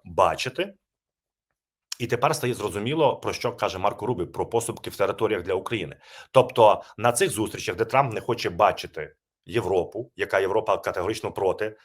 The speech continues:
тих, е, умов, які, е, пропонує С Ш А, хочуть більше нагинати і пробувати,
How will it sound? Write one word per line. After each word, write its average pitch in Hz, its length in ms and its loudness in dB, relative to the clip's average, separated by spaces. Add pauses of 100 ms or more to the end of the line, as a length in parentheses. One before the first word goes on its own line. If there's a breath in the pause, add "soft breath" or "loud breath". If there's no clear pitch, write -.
(160 soft breath)
тих, 95 280 -4
е, 87 80 0
умов, 92 340 -4
які, 92 240 -6
е, 85 720 -2
пропонує 95 280 -8
С 101 120 -8
Ш 104 180 0
А, 110 80 -10 (260 loud breath)
хочуть 147 340 0
більше 143 560 0
нагинати 101 720 0
і 98 60 -14
пробувати, 98 720 -2